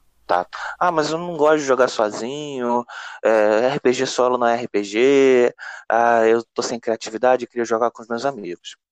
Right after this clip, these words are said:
Então, vocês conseguem jogar online. Você tem algumas opções. Eu vou partir das mais básicas até as mais avançadas, tá? Uma das opções mais básicas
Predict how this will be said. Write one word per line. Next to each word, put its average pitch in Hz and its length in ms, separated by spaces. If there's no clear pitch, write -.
Então, 117 360
vocês 95 320
conseguem 95 500
jogar 92 460
online. 117 580
Você 113 200
tem 143 160
algumas 156 440
opções. 107 640
Eu 107 40
vou 117 120
partir - 420
das 117 220
mais 151 500
básicas 139 640
até 135 220
as 143 80
mais 139 200
avançadas, - 720
tá? 110 240
Uma 202 180
das 156 120
opções 113 460
mais 123 280
básicas 120 600